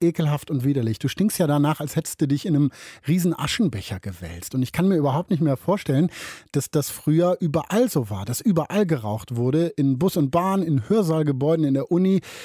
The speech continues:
Das ist ja mittlerweile zum Glück anders und Berlin ist ja wirklich auch eine Ausnahme mit den Raucherkneipen da. Wir wissen nämlich mittlerweile alle, dass Rauchen wirklich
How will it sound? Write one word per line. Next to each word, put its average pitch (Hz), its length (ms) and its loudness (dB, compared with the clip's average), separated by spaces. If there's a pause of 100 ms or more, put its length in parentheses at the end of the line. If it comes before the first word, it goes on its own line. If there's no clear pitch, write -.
(140)
Das 151 140 0
ist 226 100 0
ja 170 120 4
mittlerweile 147 720 0
zum 127 260 -2
Glück 143 340 2 (120)
anders 165 360 2
und 147 140 0
Berlin 147 300 2
ist - 160 -8
ja 120 140 -4
wirklich 127 300 -4
auch 110 120 -6
eine 120 200 -4
Ausnahme 104 520 -4
mit 101 180 -6
den 107 80 -6
Raucherkneipen 101 720 -8
da. 90 260 -10 (500)
Wir 139 120 2
wissen 247 240 2
nämlich 123 320 0
mittlerweile 160 600 2
alle, 151 320 2
dass 151 180 -4
Rauchen 143 320 0
wirklich 147 380 -2